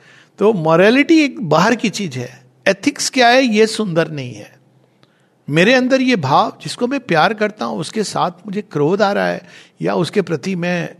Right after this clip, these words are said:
ऐसे व्यवहार कर रहा हूँ, ये सुंदर नहीं है, ये ethics है। तो इसमें ये differentiation Sri Aurobindo यहाँ बता रहे हैं। तो वो ethics कैसे आती है?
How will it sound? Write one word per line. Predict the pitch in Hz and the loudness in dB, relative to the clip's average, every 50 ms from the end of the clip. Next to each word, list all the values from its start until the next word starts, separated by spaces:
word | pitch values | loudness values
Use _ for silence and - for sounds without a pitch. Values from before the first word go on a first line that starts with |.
| _ _ - | _ _ -10
ऐसे | - 135 - - 202 190 | -8 -8 -4 -2 0 2
व्यवहार | 180 175 156 156 180 175 180 | 2 2 2 2 2 0 0
कर | 175 - 170 165 | -2 -2 -4 -2
रहा | 175 170 | -2 -4
हूँ, | 160 160 - - - _ _ _ _ _ _ _ _ _ _ - | -6 -8 -10 -12 -16 _ _ _ _ _ _ _ _ _ _ -4
ये | 185 185 | -4 -4
सुंदर | - - - 143 135 127 - - - - | -4 -6 -12 -14 -14 -12 -12 -14 -14 -16
नहीं | - - - - | -20 -20 -20 -20
है, | - - _ - | -20 -20 _ -8
ये | 151 175 - | -4 -4 -4
ethics | - 147 143 127 - 151 143 - - - - | -4 -6 -8 -8 -8 -12 -12 -12 -14 -16 -16
है। | - - - _ _ _ _ _ _ _ _ _ _ _ _ _ _ _ _ _ | -18 -20 -20 _ _ _ _ _ _ _ _ _ _ _ _ _ _ _ _ _
तो | - - - - - _ _ _ _ _ _ _ - | -10 -10 -10 -10 -12 _ _ _ _ _ _ _ -16
इसमें | 127 - - 160 185 | -14 -12 -10 -8 -8
ये | 247 247 151 165 180 | -6 -4 -4 -4 -4
differentiation | 139 127 127 160 147 135 139 139 - - 135 127 123 - 185 240 277 | -4 -6 -4 -4 -4 -4 -4 -6 -6 -6 -6 -6 -6 -8 -10 -12 -12
Sri | - - 165 147 | -10 -8 -6 -6
Aurobindo | 131 131 127 127 123 | -6 -6 -8 -10 -12
यहाँ | 113 117 - | -12 -12 -12
बता | 127 127 - - | -14 -14 -14 -14
रहे | - - - - | -14 -16 -16 -20
हैं। | _ _ _ _ _ _ _ _ - - _ _ _ _ - | _ _ _ _ _ _ _ _ -20 -20 _ _ _ _ -2
तो | 180 | 2
वो | 190 202 | 4 4
ethics | 185 - - 220 226 - - - | 4 2 0 -2 -2 -2 -2 0
कैसे | - 202 185 - - 214 | 2 2 2 4 4 4
आती | 196 196 196 - 214 220 | 4 4 2 2 0 2
है? | 220 240 | 2 0